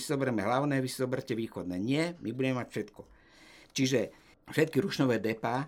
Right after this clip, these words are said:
prešli do Karga v opravárenstve, okrem depa Poprad, aby som teda urobil správnu poznámku, a, e, Trenčanská tepla, tam tá jedna hala tej električky do Trenčanských teplíc.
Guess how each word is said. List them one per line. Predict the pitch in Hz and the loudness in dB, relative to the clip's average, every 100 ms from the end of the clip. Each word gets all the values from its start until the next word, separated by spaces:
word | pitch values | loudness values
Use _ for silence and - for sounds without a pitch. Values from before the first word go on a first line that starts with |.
| - - | -10 -4
prešli | 120 127 120 | -2 0 -2
do | 110 87 | -4 -4
Karga | - 95 90 117 | -2 -4 -2 -2
v | 101 | -4
opravárenstve, | - 101 104 107 117 - 123 113 | -2 -2 0 0 -4 -2 -2 -2
okrem | - 117 98 92 | -4 0 0 0
depa | 113 98 | -2 -2
Poprad, | - 92 - 110 - _ 80 | -4 -8 -2 -4 -4 _ -8
aby | - | -8
som | - 98 | -6 -6
teda | 101 101 107 101 | -4 -2 -4 -4
urobil | 101 101 104 110 | -4 -2 -4 -4
správnu | - 104 104 113 107 | -6 -4 -2 -2 -6
poznámku, | 110 107 113 110 117 | -6 -4 -4 -4 -4
a, | 101 101 98 - - - - - | -2 -2 -4 -10 -20 -20 -20 -10
e, | 92 98 98 90 | -4 -2 -2 -2
Trenčanská | 113 123 120 113 - - | 0 2 2 -2 -2 -2
tepla, | 110 110 98 104 98 | -2 0 0 -2 -2
tam | 98 101 | -4 -4
tá | 90 95 | -4 -4
jedna | 101 98 | -2 -2
hala | 85 95 101 101 - - - | -2 -2 -2 -6 -14 -20 -8
tej | 92 92 90 82 | -2 -2 -2 -2
električky | 101 101 - 95 87 - 90 | -2 -2 -4 -8 -8 -6 -6
do | 82 87 82 - | -4 -6 -6 -6
Trenčanských | 95 90 90 - 87 | -6 -6 -8 -8 -10
teplíc. | - 95 - - | -8 -8 -12 -18